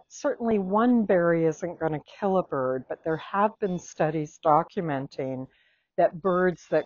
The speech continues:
gorge on the berries when they're very hungry, uh, it can kill them, particularly cedar waxwings that have that habit. It can also be toxic, or the berries can be toxic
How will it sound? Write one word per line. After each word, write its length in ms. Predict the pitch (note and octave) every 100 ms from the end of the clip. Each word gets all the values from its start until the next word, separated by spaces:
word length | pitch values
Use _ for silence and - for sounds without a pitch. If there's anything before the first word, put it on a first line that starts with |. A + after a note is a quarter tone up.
| D#3+ -
gorge 640 | G3 A3+ F3 D3 C#3 -
on 220 | - D3 D#3
the 60 |
berries 640 | C3+ D3 D3+ D3+ C#3+ C3+ -
when 200 | D#3 D3
they're 160 | C#3+ C#3+
very 260 | C#3+ C#3+
hungry, 920 | B2 - F#3 F#3 G#3 - C#3+ C#3 C3 C#3 _ _ _ -
uh, 200 | D#3 C#3+ C#3+
it 140 | D#3+ -
can 460 | - E3+ D#3 D3 - - -
kill 380 | G3+ F#3 F3+ E3
them, 360 | C#3 B2+ B2 - _ _ _ _ _ _ _ _ _
particularly 680 | F#3+ - - G3+ - F3 E3
cedar 440 | - - F3 D#3
waxwings 840 | D3 D3+ D#3 - - D3 C3 C#3 -
that 160 | C3+
have 380 | - E3+ D#3 D3 -
that 260 | C3 C3+
habit. 540 | D3 E3+ D#3+ D3+ - - -
It 140 | -
can 120 | - G3+
also 880 | - G3 A3+ - F#3+ D#3+ D#3+ F3 - _ _ - F#3
be 360 | E3+ D#3 D#3+ -
toxic, 680 | E3+ D3+ - - C#3 C#3
or 160 | C#3+ D3
the 60 | D3+
berries 420 | C#3+ D#3+ E3 D#3+ -
can 140 | D#3
be 80 | C#3+
toxic 540 | - - - - D3+